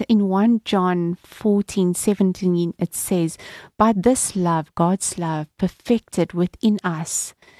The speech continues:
so that we may have confidence for the day of judgment, because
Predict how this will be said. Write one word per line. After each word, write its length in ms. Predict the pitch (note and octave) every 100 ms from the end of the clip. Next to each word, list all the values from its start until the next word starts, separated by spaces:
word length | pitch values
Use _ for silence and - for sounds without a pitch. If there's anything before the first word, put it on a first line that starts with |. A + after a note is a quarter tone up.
| - -
so 280 | - A3+ G#3
that 240 | G3 -
we 200 | F#3+ A3
may 180 | A3 G3
have 260 | F#3 F3 _ -
confidence 920 | - B3 B3 - G3+ D#3+ D3 D#3 -
for 100 | F#3
the 140 | E3
day 240 | - D#3+ D#3
of 180 | -
judgment, 760 | - D#3 D#3 - D#3 D3+ E3 - - - - _
because 400 | A3 - A3+ -